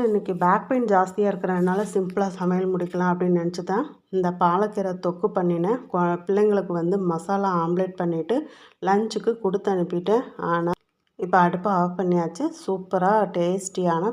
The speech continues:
பாலக்கீரை தொக்கு ரெடி ஆயிடுச்சுங்க. இப்போ அதை ஒரு பவுலுக்கு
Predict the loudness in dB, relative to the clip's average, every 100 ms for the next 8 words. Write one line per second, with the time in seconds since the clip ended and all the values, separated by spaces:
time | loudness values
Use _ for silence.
0 | -2 -2 0 0 -2 -2 -2 0 -4 -2
1 | -2 -2 -2 0 2 0 -4 -6 -4 0
2 | 0 -2 -14 -20 -20 -6 -2 4 8 8
3 | 8 6 6 6 8 4 4